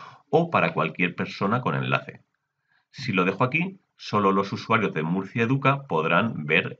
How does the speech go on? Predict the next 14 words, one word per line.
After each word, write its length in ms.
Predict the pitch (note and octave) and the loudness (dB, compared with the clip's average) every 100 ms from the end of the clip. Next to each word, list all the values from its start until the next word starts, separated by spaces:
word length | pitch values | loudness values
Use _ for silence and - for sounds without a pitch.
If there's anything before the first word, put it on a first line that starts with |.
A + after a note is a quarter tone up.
| - | -12
ese 220 | - D2+ | -8 -6
archivo. 580 | C#2 - C2 D#2+ C#3 - _ _ _ _ _ _ | -6 -6 -8 -6 -6 -10 _ _ _ _ _ _
Y 300 | - B2 - - | 2 4 2 -10
si 260 | - - F2+ | -16 -8 -4
lo 140 | C#2+ | -2
cambio 560 | C#2+ D#2+ E2+ D#2 - - _ _ | 0 0 0 -4 -8 -14 _ _
y 100 | G#2 | -4
lo 140 | D#2+ | -2
pongo 420 | F#2 F#2 D2+ C2 - | -2 -2 -2 -4 -2
en 320 | E2 D#2+ D2 | -2 -2 -6
persona 380 | D2+ - G2 F2+ | -8 -4 -4 -2
con 200 | E2 E2 | -4 -4
cualquier 420 | C#2 C#2+ D#2+ E2+ | -4 -4 -2 -2
enlace, 560 | F#2+ A#2 C#3 C#3+ D3 | 2 2 2 0 -4